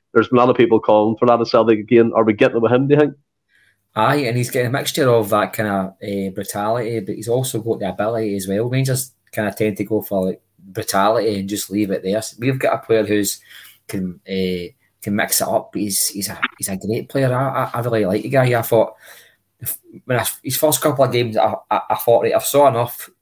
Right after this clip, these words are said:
Speaker 2: to suggest that you're going to be the long-term right back for Celtic.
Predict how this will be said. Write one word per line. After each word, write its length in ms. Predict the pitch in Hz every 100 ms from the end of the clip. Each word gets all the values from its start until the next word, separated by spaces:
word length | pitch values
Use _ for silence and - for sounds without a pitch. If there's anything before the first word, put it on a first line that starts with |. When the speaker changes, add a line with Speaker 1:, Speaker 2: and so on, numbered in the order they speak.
| _ _ -
Speaker 2:
to 280 | 110 104 98 _ _ _ - _ _ -
suggest 480 | 110 98 110 101
that 80 | -
you're 120 | 101
going 200 | 98 107
to 60 | 101
be 120 | 107
the 100 | 104
long-term 720 | 98 101 98 - 104 101 95 _ _ _ _ _ _ _ _ _
right 240 | 104 98 90
back 240 | 95 -
for 100 | 92
Celtic. 480 | - 95 98 98